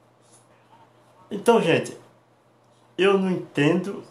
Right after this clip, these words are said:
o que que tá acontecendo. Mas eu confesso que não tô gostando do que eu tô vendo.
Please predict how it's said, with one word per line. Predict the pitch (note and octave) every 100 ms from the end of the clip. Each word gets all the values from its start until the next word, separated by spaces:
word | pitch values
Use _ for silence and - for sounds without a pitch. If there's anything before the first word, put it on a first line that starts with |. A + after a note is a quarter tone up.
| - _ -
o |
que | - E3
que | D#3
tá | D3
acontecendo. | C#3+ C#3 C#3+ - - - - _ _ _ _ _ _ _ _ _ _ _ _ _ _ _ -
Mas | A2+ G#2
eu | B2
confesso | C3 A2+ - B2 B2 -
que | -
não | B2+ A#2+
tô | C3 D#3
gostando | D3 - - A2+ A#2
do | C3+ D3+
que | -
eu | D3+
tô | F3+
vendo. | G#3 A#3 -